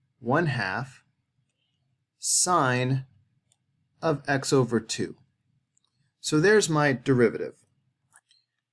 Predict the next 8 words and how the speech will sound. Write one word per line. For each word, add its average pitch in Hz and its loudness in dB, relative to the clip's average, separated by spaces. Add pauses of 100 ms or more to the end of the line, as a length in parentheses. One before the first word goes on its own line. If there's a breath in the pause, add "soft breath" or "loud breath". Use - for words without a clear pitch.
(400)
Next, 247 0
we 220 2
need 190 4
to 160 0
find 165 2
the 135 2
critical 143 2
numbers. 104 -2